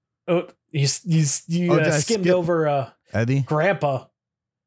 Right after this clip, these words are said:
Speaker 1: using this giant
Speaker 2: <laughs> Oh, yeah.
Speaker 1: unwieldy device to measure Lily's temperature instead of a simple thermometer, which, you know, of course, those used to be filled with mercury and could, uh, really damage you. He's like, "You know, you're twenty-five point six degrees,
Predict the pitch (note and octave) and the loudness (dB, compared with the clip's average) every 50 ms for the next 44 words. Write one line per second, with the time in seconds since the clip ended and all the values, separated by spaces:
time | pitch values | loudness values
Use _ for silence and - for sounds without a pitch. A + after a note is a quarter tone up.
0 | _ _ _ _ _ _ _ _ _ _ _ _ _ _ _ _ _ _ - D3 | _ _ _ _ _ _ _ _ _ _ _ _ _ _ _ _ _ _ -6 -4
1 | E3+ E3+ D3 F#3 F#3 F3 E3 E3 D3 - - - - - D#3+ E3 F3 E3 - F3+ | -2 0 0 0 0 0 0 0 0 -2 -4 -4 -2 -2 0 0 2 2 2 2
2 | F#3 F#3 F#3 F#3 F3+ E3+ E3 E3 C#3+ - F3 F3 E3+ E3+ D3 D#3+ C#3+ C3 D3 C#3 | 2 2 2 2 2 2 2 2 2 2 2 2 0 -2 -2 -4 -4 -2 -2 -2
3 | C#3+ D3+ C#3+ - - - D#3+ D3+ D3+ D#3 C#3 E3 E3 D3 C#3+ D#3 D#3+ D#3 D#3 D3 | 0 0 0 0 -2 -2 0 0 0 0 0 0 -2 0 0 0 2 2 2 0
4 | - - - D#3 D#3+ D3+ - D3 - - D#3 D3+ D3 C#3 C3 - - D#3+ D#3 D3+ | 0 -2 0 -2 -2 0 -2 -2 -2 0 -2 0 0 0 0 0 0 0 0 0
5 | D#3 C#3 C#3+ C3 - - E3 C#3+ E3 D#3 - - D3+ C#3 C3+ C3+ C#3+ C#3 C3+ C#3 | 0 0 0 0 0 0 0 0 -2 -2 -2 -2 -2 -2 0 0 0 0 0 0
6 | C#3+ C3+ B2 C3+ D#3+ - - - - - - - - - - - - - - _ | -2 -2 0 0 -2 -2 -2 -6 -10 -12 -20 -20 -20 -20 -20 -20 -20 -20 -20 _
7 | - E3+ D#3+ D3+ C#3+ C#3 C3+ _ _ _ _ _ _ _ _ _ _ _ _ - | -6 -2 -2 0 -2 -2 -4 _ _ _ _ _ _ _ _ _ _ _ _ -4
8 | D#3 C#3 - G3+ G3+ F3 - - F3 F#3 F3+ C#3+ B2+ E3 D3 - - D3+ C3+ - | -4 -2 0 -2 -2 -2 -2 -2 0 0 0 0 -2 -4 -4 -2 -4 -4 -2 0
9 | F3 E3 D3+ C#3+ C#3+ C3 C#3+ D3 D3 C#3 C3 - D3+ D3 D3+ D#3 D#3 D3 C#3+ C#3+ | 0 0 0 0 0 0 0 0 0 -2 -2 -4 -2 -2 0 0 0 0 0 -2
10 | C3 - - D#3+ D#3 D3 D3+ D3+ D3+ D3+ D3 C#3+ D3+ G#3 C4 B3 E3+ B2+ C#3 C3 | -4 -4 -2 -2 0 0 2 2 2 2 0 0 0 0 0 0 -2 -2 -2 -4
11 | B2+ B2 A#2+ - - B2+ A#2 A#2 - _ _ _ _ - - - - - F#3 F#3 | -4 -4 -4 -4 -6 -6 -6 -6 -10 _ _ _ _ -18 -18 -18 -14 -8 -4 -2
12 | E3+ F3+ E3 E3+ F3 D#3+ - - G3+ A3 G#3 G3+ A3 A3+ A#3 A3+ - - C4 C4 | -2 0 0 0 -2 -2 -4 -6 -6 -4 -2 -2 -2 -4 -6 -6 -6 -6 -6 -4
13 | B3+ - - B3 A#3 A#3+ G#3+ A3+ - A3 A3 G3+ - - - A#3 A#3+ A3+ - - | -4 -4 -2 -2 -2 -2 -2 -4 -6 -8 -8 -6 -4 -2 -2 0 0 -2 -2 -4
14 | - - G#3 F3+ G3 G#3+ G#3+ G#3 F#3 C#3 - - - - | -6 -6 -4 -2 0 0 0 2 0 0 -2 -4 -6 -6